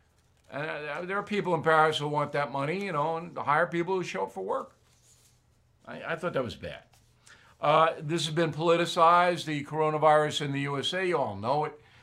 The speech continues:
I don't really have to go over. The people who hate Trump are trying to blame Trump, um, to say he's doing X, Y, and Z. To me, it looks like the federal government is doing what it should do.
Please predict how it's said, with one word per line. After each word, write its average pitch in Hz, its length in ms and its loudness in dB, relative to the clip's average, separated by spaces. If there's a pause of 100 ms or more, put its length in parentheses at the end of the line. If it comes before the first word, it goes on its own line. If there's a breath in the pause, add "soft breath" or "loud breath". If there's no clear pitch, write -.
(140 soft breath)
I 139 100 -2
don't 147 140 0
really 143 180 0
have 139 120 -4
to 123 80 -12
go 135 180 -2
over. 160 260 2
The 147 60 -6
people 127 300 -6
who 131 80 -4
hate 127 260 -4
Trump 139 380 0
are 117 100 -8
trying 120 220 -8
to 107 60 -8
blame 156 540 -4
Trump, 156 420 -2 (600 soft breath)
um, 95 560 -2
to 87 80 -16
say 110 380 -6
he's 98 440 -10
doing 98 300 -10
X, 104 180 -10
Y, 92 200 -10
and 92 120 -10
Z. 156 520 -2 (340 loud breath)
To 202 160 -2
me, 220 520 2
it 170 200 -14
looks 220 260 -10
like 214 220 2
the 190 60 -10
federal 196 400 4
government 165 600 6 (520)
is 135 100 -10
doing 160 240 2
what 170 140 4
it 170 60 -6
should 156 160 -10
do. 220 240 -4